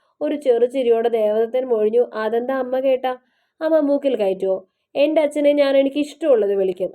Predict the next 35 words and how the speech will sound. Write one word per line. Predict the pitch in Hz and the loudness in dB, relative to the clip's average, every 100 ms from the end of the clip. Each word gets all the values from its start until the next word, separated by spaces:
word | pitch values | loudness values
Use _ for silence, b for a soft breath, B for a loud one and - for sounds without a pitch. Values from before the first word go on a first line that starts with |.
| - | -10
അച്ഛനോട് | 185 202 196 208 | -10 -4 -2 0
വെറുപ്പ് | 254 240 247 | 2 0 0
കാണിച്ച് | 277 262 269 | -4 -4 -4
നടക്കുന്ന | 269 269 269 | -4 -2 -2
അമ്മയ്ക്ക് | 220 202 220 | -2 -4 -4
അതിൽ | 269 285 | 0 0
എന്ത് | 269 269 | 2 2
കാര്യം? | 269 254 262 - _ _ _ 330 | 0 0 -2 -4 _ _ _ -4
ഞാൻ | 330 | -2
അമ്മയുടെ | 302 294 302 294 | 0 0 0 -2
മുമ്പിൽ | 254 240 247 | -2 0 0
വെച്ചും | 233 220 277 | 0 -2 2
വേണ്ടി | 269 240 240 | 4 4 4
വന്നാൽ | 226 220 202 | 2 0 -2
വിളിക്കും." | 190 185 - - _ _ _ _ - | -2 -4 -8 -16 _ _ _ _ -6
അഭിരാമിയുടെ | 190 190 208 208 226 240 254 - - | -4 0 0 2 2 2 0 -4 -6
ഓട് | 233 247 254 254 | 0 2 2 2
ഒന്ന് | 254 277 320 | 2 2 0
കെറിവിച്ചുകൊണ്ട് | 320 254 220 233 277 254 226 226 | 0 -2 0 -4 -2 0 0 -2
പറഞ്ഞു. | 220 196 202 202 208 | -2 -2 -2 -4 -6
"അമ്മയുടെ | 190 190 185 220 | -8 -6 -4 -2
മുമ്പിൽ | 247 233 240 | -2 0 2
വെച്ച് | 240 247 | 0 -2
വിളിച്ചിട്ട് | 269 254 254 277 | -6 -8 -8 -6
കിട്ടാനുള്ളതൊക്കെ | 269 202 208 214 240 247 254 | -6 -4 -4 0 0 0 -2
മോളങ്ങ് | 269 233 208 208 247 | -2 -2 0 0 0
വാങ്ങിച്ചോണം. | 233 214 214 240 240 247 _ _ _ _ _ | 0 -4 -4 -4 -4 -8 _ _ _ _ _
ലച്ചു | 285 285 294 | 0 0 0
അത് | 320 311 | 0 2
അവൾക്ക് | 285 285 311 | 0 0 -2
വിളിക്കുവാൻ | 302 302 302 302 | -4 -2 0 2
മാത്രം | 285 247 240 269 277 | 2 2 0 -2 -2
അവകാശമുള്ളൂ | 233 220 233 233 277 262 262 | 0 0 0 -2 -2 0 2
എന്നാണ് | 254 254 247 | 2 0 -2
പറയാറ്. | 247 226 220 226 240 | -2 0 2 2 0